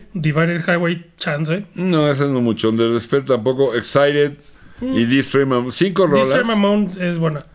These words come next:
Speaker 2: Cinco rolitas. Yo este lo pondría en el nivel tres, como, como
Speaker 1: ¿Como
Speaker 2: Cometa.
Speaker 1: Cometa?
Speaker 2: Sí,
Speaker 1: Sí,
Speaker 2: este es Cometa.
Speaker 1: sí, es Cometa, sí.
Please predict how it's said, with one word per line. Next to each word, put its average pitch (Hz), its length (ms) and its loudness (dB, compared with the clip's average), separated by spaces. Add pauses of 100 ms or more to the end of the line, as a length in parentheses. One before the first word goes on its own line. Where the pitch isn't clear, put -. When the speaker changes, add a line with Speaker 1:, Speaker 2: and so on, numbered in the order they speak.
(160)
Speaker 2:
Cinco 160 300 2
rolitas. 135 680 0 (360)
Yo 143 140 2
este 151 160 0
lo 143 140 2
pondría 123 680 2 (1300)
en 110 160 0
el 113 120 0
nivel 127 300 0
tres, 104 320 -2
como, 98 340 -2
como 98 320 -2
Speaker 1:
¿Como 104 140 0
Speaker 2:
Cometa. 110 160 -2
Speaker 1:
Cometa? 170 480 -2
Speaker 2:
Sí, 156 200 0
Speaker 1:
Sí, 139 80 2
Speaker 2:
este 175 240 0
es - 120 -6
Cometa. 156 180 0
Speaker 1:
sí, 190 160 2
es 165 140 -4
Cometa, 160 400 -2
sí. 156 120 -4